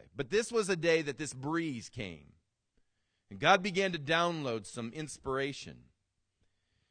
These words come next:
And he just sort of shared, not in an audible voice, I didn't hear anything audibly, but, but, but I sensed some things in my spirit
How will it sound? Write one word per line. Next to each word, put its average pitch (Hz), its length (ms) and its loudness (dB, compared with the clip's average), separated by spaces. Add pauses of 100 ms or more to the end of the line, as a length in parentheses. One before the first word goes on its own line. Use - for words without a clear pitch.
(260)
And 135 120 -8
he 190 340 -4
just 202 320 -8
sort 226 240 -2
of 185 80 -6
shared, 220 500 4 (800)
not 208 200 -8
in 226 80 -4
an 202 160 2
audible 165 360 4
voice, 131 340 2
I 147 60 -2
didn't 165 220 -4
hear 160 160 -4
anything 156 280 -6
audibly, 113 580 -2 (1080)
but, 113 100 -14 (120)
but, 139 300 -4
but 147 120 -2
I 139 60 -4
sensed 196 380 -6
some 165 120 -6
things 147 300 -6
in 143 80 -6
my 135 140 -2
spirit 107 520 -6